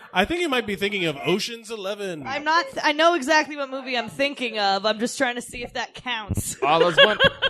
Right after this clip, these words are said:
Speaker 3: let's blend it together. Are you excited about the Ocean's Eight reboot?
Speaker 2: I am. Why not? Like, honestly, I, it's, it's
Speaker 1: Yeah.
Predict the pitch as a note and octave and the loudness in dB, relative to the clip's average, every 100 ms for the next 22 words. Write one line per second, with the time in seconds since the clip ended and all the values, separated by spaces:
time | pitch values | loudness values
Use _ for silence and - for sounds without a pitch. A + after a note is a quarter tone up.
0 | - F3 F3 G3 G#3+ G#3 E3+ E3+ G#3 F#3+ | 0 0 0 2 2 2 0 2 4 6
1 | D3 D3 D3+ - E3+ D#3+ E3+ D#3 D3 D#3+ | 6 6 2 2 2 4 4 4 4 4
2 | F3 C3+ B2 D#3 E3+ F3+ F3 G#3 A3+ - | 2 -2 2 2 2 0 2 2 0 -2
3 | D4 D4+ - B3 A3+ A3 C#4 F4 C#4+ A3 | -4 -4 -4 -6 -6 -4 -2 0 0 -2
4 | - - - - - - _ _ A#3+ C4 | -8 -20 -20 -20 -20 -20 _ _ -8 -8
5 | - - C4+ D4+ - D#4 D#4 D4 B3+ B3+ | -8 -6 -4 -4 -8 -6 -4 -2 0 -2
6 | - - - - B3 - - C4 - - | -4 -12 -16 -12 -12 -12 -12 -12 -12 -18
7 | - - _ _ _ E3 C4 | -18 -20 _ _ _ -8 -6